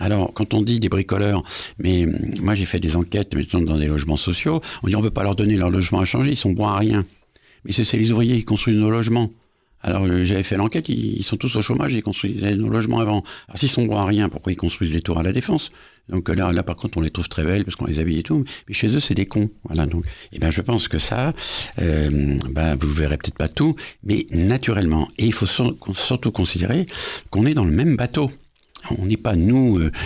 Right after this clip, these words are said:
les machins révolutionnaires et tout, et les autres, tous des cons et tout. On est dans le même bateau. Le désastre, on y appartient. Le, le, le, le monde qui va droit dans le mur.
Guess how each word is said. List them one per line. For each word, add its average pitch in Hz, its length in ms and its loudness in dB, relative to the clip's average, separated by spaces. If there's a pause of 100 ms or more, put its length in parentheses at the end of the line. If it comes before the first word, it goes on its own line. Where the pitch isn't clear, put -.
(120)
les 87 380 2
machins 82 380 2
révolutionnaires 82 720 0
et 78 80 0
tout, 98 220 0
et - 20 -2
les 80 160 0
autres, 90 200 -2
tous 80 180 0
des 76 100 0
cons - 200 -2
et - 20 0
tout. - 140 -6
On 120 120 4
est 120 100 2
dans 107 120 2
le 92 120 2 (120)
même 156 220 2
bateau. 131 360 -2 (280)
Le 95 100 -2
désastre, 120 580 0
on 85 140 4
y 98 80 2
appartient. - 420 -4 (640)
Le, 87 120 -2
le, 92 180 2
le, 87 160 0
le 85 140 0
monde 104 320 -4
qui - 100 -6
va 78 220 0
droit 90 160 0
dans 95 120 2
le 107 120 2
mur. 110 100 2